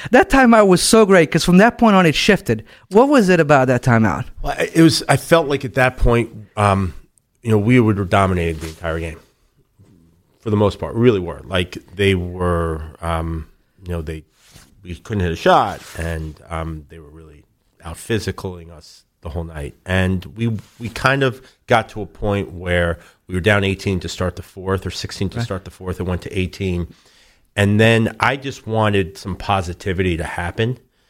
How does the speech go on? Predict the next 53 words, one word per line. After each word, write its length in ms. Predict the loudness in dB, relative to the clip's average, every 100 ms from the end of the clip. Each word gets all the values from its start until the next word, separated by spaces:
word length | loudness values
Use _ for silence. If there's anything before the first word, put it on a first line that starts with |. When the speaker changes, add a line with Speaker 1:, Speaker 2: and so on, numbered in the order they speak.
| _ _ _ _
Speaker 2:
Um, 420 | -2 0 -2 -6 -12 _ _ _ -2
and 140 | 0
at 140 | 0
that 260 | 2 0 0
point, 300 | -6 -4 -4
when 160 | -4 -6
it 160 | -6
did, 440 | -2 0 0 -4 -12 _ _ _ _ _ _ -10
it 120 | -4
was 180 | -2 -2
easy 340 | -2 0 -2
for 140 | -4 -4
me 140 | -4
to 60 | -2
bring 180 | -2
them 100 | -2
into 180 | -4 -6
a 60 | -8
timeout 320 | -4 -2 -2
and 100 | -4
say, 120 | -6 -4
"Listen, 300 | -6 -8 -10
we 60 |
just 220 | -8 -8 -2
had 160 | -2
some 100 | -4
positivity. 640 | -4 -4 -4 -8 -4 -4
We're 100 | -4 -4
down 220 | -2 -4
fourteen." 640 | -6 -10 -8 -6 -4 -6 -10 _ _ _ _ -8
And 160 | -6
I 60 | -4
think 180 | -4 -2
there 80 | -4
was, 280 | -4 -12 _ _ _ _ _
if 80 |
my 140 | -10 -2
memory 260 | 0 0
serves 240 | 0 -2 -2
me 100 | -6
correctly, 380 | -6 -6 -4 -4
I 40 |
think 120 | -2
it 40 | -4
was, 80 |
like, 140 | -6 -8
six 320 | -6 -6 -4
oh 140 | -6
three 680 | -8 -16 _ -20 -12 -10 -10 -12 -16
left 360 | -8 -8 -8
in 100 | -16
the 60 | -16
fourth. 380 | _ -20 -20